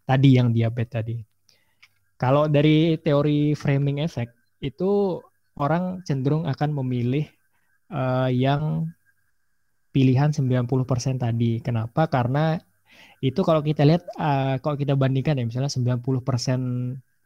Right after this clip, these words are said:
<clears throat> tanpa gula dengan sepuluh persen gula, itu kan seolah-olah yang sepuluh persen tanpa gula itu ada efek lebih positif ya. Padahal kan sebenarnya sama aja ya.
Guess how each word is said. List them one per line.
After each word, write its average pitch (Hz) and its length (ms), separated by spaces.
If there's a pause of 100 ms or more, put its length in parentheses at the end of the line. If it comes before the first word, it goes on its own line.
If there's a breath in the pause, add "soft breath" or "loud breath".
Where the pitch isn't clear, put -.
(100)
<clears throat> 214 240
tanpa 143 320
gula 117 320
dengan 123 160
sepuluh 123 240
persen 120 320
gula, 117 320
itu 135 160
kan 185 160 (320 loud breath)
seolah-olah 131 480
yang 151 80
sepuluh 135 240
persen 131 320
tanpa 123 320
gula 120 320
itu 165 80
ada 131 240
efek - 380 (100)
lebih 131 320
positif 135 560
ya. 110 160
Padahal 185 320
kan 240 80
sebenarnya 190 400
sama 156 240
aja 156 240
ya. - 20